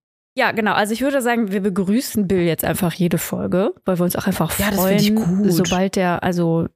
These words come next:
Speaker 1: eh, wenn du eh schon zuhörst, Bill, ähm, Grüße gehen raus. Und ansonsten wollen wir jede, jede Folge bereit sein, wenn das die erste Folge ist, die
Speaker 2: Ja.
Speaker 1: du hörst.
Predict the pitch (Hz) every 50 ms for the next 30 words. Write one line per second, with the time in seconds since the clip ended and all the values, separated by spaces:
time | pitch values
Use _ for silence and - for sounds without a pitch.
0 | _ _ - 202 226 226 208 202 190 185 - - 226 247 - 262 233 - - 247
1 | 240 233 233 233 220 - - 226 220 226 233 240 254 - _ _ _ _ _ _
2 | _ _ _ _ - 190 180 175 165 170 170 170 175 170 - - - - - -
3 | - - 202 196 - 208 185 190 175 170 160 160 165 170 220 240 - - 185 185
4 | 175 165 170 175 196 - - 208 180 190 190 185 185 196 175 180 165 185 208 214
5 | 190 180 - - 175 208 208 214 - - 220 208 196 185 160 190 175 180 170 190
6 | 247 - - - 175 165 165 165 160 165 165 175 190 - - 196 - 180 185 -
7 | - 196 - - 202 202 185 190 208 214 240 285 302 302 285 247 214 175 180 214
8 | 233 214 151 - - - - - -